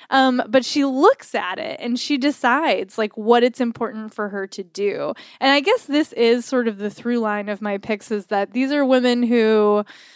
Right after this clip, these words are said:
like, are put in sort of impossible situations and they're like, "All right, well, I guess this is what I'm gonna do, and I'm just gonna do it because this is the right thing." And,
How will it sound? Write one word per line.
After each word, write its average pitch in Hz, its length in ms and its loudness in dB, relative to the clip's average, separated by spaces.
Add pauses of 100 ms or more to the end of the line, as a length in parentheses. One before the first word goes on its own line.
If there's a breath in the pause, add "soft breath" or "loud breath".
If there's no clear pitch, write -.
(180 loud breath)
like, 247 120 6
are 247 120 6
put 311 280 4
in 277 200 0
sort 285 220 0
of 269 60 2
impossible 247 680 2
situations 277 1160 0 (360 loud breath)
and 247 120 2
they're 254 120 4
like, 254 180 2
"All 214 80 0
right, 285 240 6
well, 262 400 4
I 220 140 -2
guess 240 300 0
this 262 180 -2
is 262 100 -4
what 262 140 4
I'm 254 140 2
gonna 254 200 2
do, 226 480 2
and 220 140 -2
I'm 233 160 -2
just 240 160 -4
gonna 254 220 0
do 269 200 2
it 202 200 2
because 208 760 -2 (280)
this 247 200 2
is 208 320 -8
the 220 100 -4
right 208 240 -4
thing." 226 400 -2 (440 soft breath)
And, 233 760 0